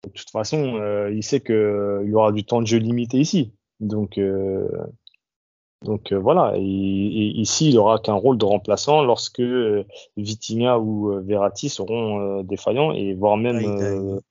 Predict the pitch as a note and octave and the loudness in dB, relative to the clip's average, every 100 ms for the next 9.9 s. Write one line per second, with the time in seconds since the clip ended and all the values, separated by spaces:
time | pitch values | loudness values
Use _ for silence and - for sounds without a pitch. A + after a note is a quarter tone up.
0 | _ _ _ _ _ - G#2+ G#2+ A2+ G2+ | _ _ _ _ _ -10 -4 -2 0 -2
1 | A#2 A2+ C3 A2 A2 B2+ - F3 D#3 - | -2 -2 -2 -2 2 0 0 -2 -4 -4
2 | A2 G#2+ A#2 G#2 G#2 B2+ - F3 A2+ - | -4 -4 -4 -4 -4 -4 -4 -6 -6 -4
3 | B2 C#3 A#2 G2 B2+ D#3+ - _ _ _ | 2 2 2 -2 0 0 -2 _ _ _
4 | _ - - A#2 A#2+ A2+ G2 G#2 A#2 A2 | _ -18 -6 -2 0 0 -2 -4 -4 -4
5 | G2 G2+ F#2+ D3 C#3+ - - _ G2 G#2 | -4 -8 -12 -8 -8 -8 -20 _ -2 2
6 | G#2 A#2 G#2+ G#2+ G2+ G#2 F#2 - D3+ A#2+ | 2 4 2 2 0 -2 -6 -4 -2 0
7 | G2+ G2 G2 G2+ A#2 G#2+ A2 F#2+ B2 A2 | 0 -2 -4 -4 -2 -2 -4 -10 -12 -14
8 | - - _ _ _ _ _ _ _ _ | -18 -20 _ _ _ _ _ _ _ _
9 | _ _ _ _ _ _ _ - B2 | _ _ _ _ _ _ _ -2 -2